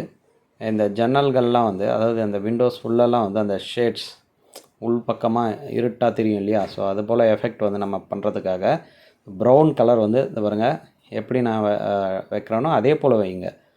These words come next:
So இப்போ நம்ம ஷேட் பண்ண போறோம். பாருங்க, ஷேட்ஸ் எப்படி பண்ண போறோம். So ப்ரவுன் கலர் இப்போ வச்சாச்சுங்களா? இப்போ நீங்க என்ன செய்றீங்க? அ,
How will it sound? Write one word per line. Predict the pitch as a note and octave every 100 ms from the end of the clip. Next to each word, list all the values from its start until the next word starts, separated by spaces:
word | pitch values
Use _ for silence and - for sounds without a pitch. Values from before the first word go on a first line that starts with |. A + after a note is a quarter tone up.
| _ _ _
So | -
இப்போ | -
நம்ம | G2 G2 G2
ஷேட் | - D#3 C3+ -
பண்ண | A#2+ B2
போறோம். | A2 F#2 E2+
பாருங்க, | G#2+ G2 F2+
ஷேட்ஸ் | - A#2 A2 -
எப்படி | G2+ G#2+
பண்ண | G#2 G2+
போறோம். | F#2+ G2+ -
So | A2 F#2+ - _ _ _ -
ப்ரவுன் | C3+ A#2+ B2+ A#2
கலர் | G#2+
இப்போ | - G#2
வச்சாச்சுங்களா? | G#2+ A2+ G#2+ A2 B2 G2
இப்போ | G2+ A#2
நீங்க | A#2+ A#2
என்ன | D3+
செய்றீங்க? | B2+ G2+ G2+ C#3+ C#3 - _
அ, | -